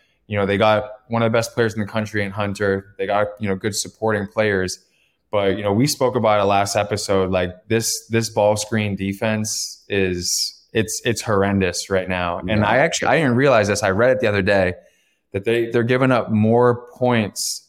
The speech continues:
Speaker 1: per game out of the ball screen than any other team in the country. And
Speaker 2: I didn't really
Speaker 1: it's,
Speaker 2: expect that.
Speaker 1: it's not, it's,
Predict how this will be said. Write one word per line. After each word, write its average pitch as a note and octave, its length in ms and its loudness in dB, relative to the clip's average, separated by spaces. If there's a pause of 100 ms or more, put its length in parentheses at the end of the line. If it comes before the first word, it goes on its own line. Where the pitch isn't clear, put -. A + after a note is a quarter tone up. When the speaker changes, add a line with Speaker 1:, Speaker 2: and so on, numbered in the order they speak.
(140)
Speaker 1:
per A#2 240 0
game G#2+ 580 -2
out G#2+ 120 2
of G#2+ 60 2
the G#2 60 -2
ball G#2 240 2
screen G2 400 -4
than F#2+ 200 -6
any G#2+ 180 -4
other G#2 160 2
team G2+ 300 -6
in F#2 60 -4
the F2+ 60 -8
country. F2 500 -8 (680)
And F#2 600 0
Speaker 2:
I G2+ 60 -4
didn't G2+ 160 -4
really F2+ 140 -4
Speaker 1:
it's, - 120 -8
Speaker 2:
expect - 460 -4
that. - 80 0
Speaker 1:
it's - 120 0
not, D3+ 220 2 (280)
it's, C#3+ 200 0